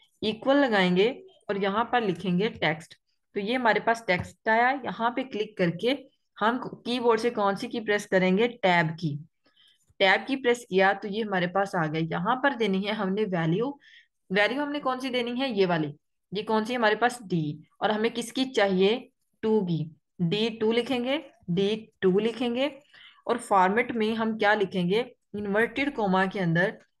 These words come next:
तीन दफा हम क्या लिखेंगे? डी डी डी। तो हमारे पास ये डे आ जाएगा, ठीक है। यकम को क्या है? यकम जनवरी को क्या है?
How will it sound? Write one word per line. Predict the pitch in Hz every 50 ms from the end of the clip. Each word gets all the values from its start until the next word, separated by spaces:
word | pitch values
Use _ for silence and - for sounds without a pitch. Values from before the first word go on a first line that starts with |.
| _ _ -
तीन | 247 254 262 269 240
दफा | 202 190 - 196 196 196
हम | 196 196 190 190
क्या | 175 196 185 185
लिखेंगे? | 175 165 175 185 180 175 185 220 233
डी | 196 175 185 185 190 190
डी | 160 165 175 175 170
डी। | 160 175 175 147 151 143 - _ _ _ _ _ _ _ - - _ _ _ - - _ _ _ _ _ _ _ _ _ _ _ _ _ _ -
तो | - - _ -
हमारे | 202 196 196 190 196 226 247
पास | 240 220 202 190 185 185 202 240 240 - - - _ _ _ _ _ _ _ _ 185
ये | 208 202
डे | 180 190 185
आ | 175 160
जाएगा, | 160 160 151 143 139 156 170 - - _
ठीक | - 180 175
है। | 220 240 233 214
यकम | 190 - 214 220 220
को | 220 226 226
क्या | - 190 175 175
है? | 180 185 190 214 247 294 - _ _ _ _ _ _
यकम | 185 208 214 233 226 214
जनवरी | 202 196 185 185 190 220 220
को | 220 226
क्या | 220 196 185 175
है? | 170 180 190 202 240 294